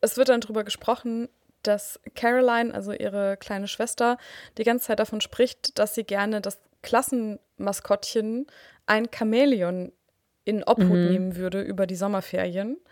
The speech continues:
Speaker 1: Und da habe ich mir so ein bisschen gedacht, also Chamäleons sind doch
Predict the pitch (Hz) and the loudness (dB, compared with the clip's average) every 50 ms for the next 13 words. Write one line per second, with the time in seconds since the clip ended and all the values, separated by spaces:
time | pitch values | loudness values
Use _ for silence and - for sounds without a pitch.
0 | - - _ - 233 233 226 220 - - - _ _ _ - 220 220 262 285 302 | -20 -4 _ 4 4 4 4 0 -4 -8 -14 _ _ _ 4 6 8 8 8 6
1 | 285 311 294 - 277 269 254 220 226 220 214 254 - - 302 277 254 233 196 208 | 4 2 0 2 2 2 2 4 2 2 2 0 0 0 0 0 0 0 0 0
2 | 214 247 277 - - - - - - _ _ _ - 214 202 214 214 196 - _ | 0 0 0 -4 -6 -8 -8 -8 -8 _ _ _ 2 4 4 4 0 -2 -2 _
3 | _ _ _ _ _ _ _ _ _ _ _ _ _ _ _ _ _ _ _ _ | _ _ _ _ _ _ _ _ _ _ _ _ _ _ _ _ _ _ _ _
4 | - - - 226 214 208 220 269 311 311 277 226 220 220 - - 233 226 - 202 | -8 -4 0 2 4 6 6 6 6 6 6 4 4 2 -2 -4 -4 -4 -4 -8
5 | - - | -10 -10